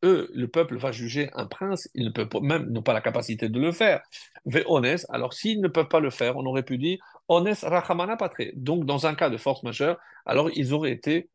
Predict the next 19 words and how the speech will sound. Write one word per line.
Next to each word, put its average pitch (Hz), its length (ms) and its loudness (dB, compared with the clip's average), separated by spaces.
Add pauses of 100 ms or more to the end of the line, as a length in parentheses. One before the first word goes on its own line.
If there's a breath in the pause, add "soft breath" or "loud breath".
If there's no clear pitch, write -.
(120)
évidemment 143 480 -2
disculpés, 170 840 -2 (240 loud breath)
donc, 147 340 0
euh, 185 180 2 (480)
à 127 120 4
leur 120 160 2
décharge. 160 480 2 (600 loud breath)
Ela 208 480 6 (100)
nir'e 180 840 0
de 139 200 -2
lo 196 240 0
dami 165 320 -6
sheneumot. 113 580 -6
Attention, - 480 -4
lorsqu'il 175 400 0
s'agit 170 380 0
de 135 100 2
deux 127 240 0
nations 110 560 -8